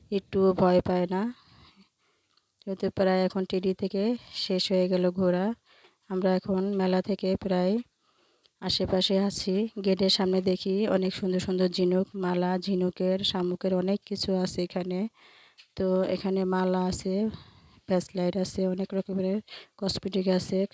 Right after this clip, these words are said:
মুক্তোর মালা, ব্রেসলেট, চুড়ি, আংটি, কানের দুল সব কিছুই পাওয়া যায়, কিন্তু অনেক দাম বেশি। আমার মেয়ে একটা চুড় নিয়ে নিল,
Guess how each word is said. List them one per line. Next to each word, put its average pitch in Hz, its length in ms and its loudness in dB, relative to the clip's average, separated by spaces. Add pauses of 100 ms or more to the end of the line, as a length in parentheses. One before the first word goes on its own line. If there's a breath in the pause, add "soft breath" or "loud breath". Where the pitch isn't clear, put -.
(180)
মুক্তোর 190 400 -2
মালা, 185 360 0 (760 soft breath)
ব্রেসলেট, 185 540 2 (380 loud breath)
চুড়ি, 185 360 4
আংটি, 185 360 0
কানের 185 280 -2
দুল 196 140 -2
সব 185 220 2
কিছুই 190 280 -4
পাওয়া 180 300 0
যায়, 190 320 0
কিন্তু 196 280 -4
অনেক 185 220 0
দাম 180 260 -2
বেশি। 185 340 2 (560 loud breath)
আমার 190 280 0
মেয়ে 185 200 4
একটা 190 240 -2
চুড় 190 320 2
নিয়ে 185 220 6
নিল, 180 240 2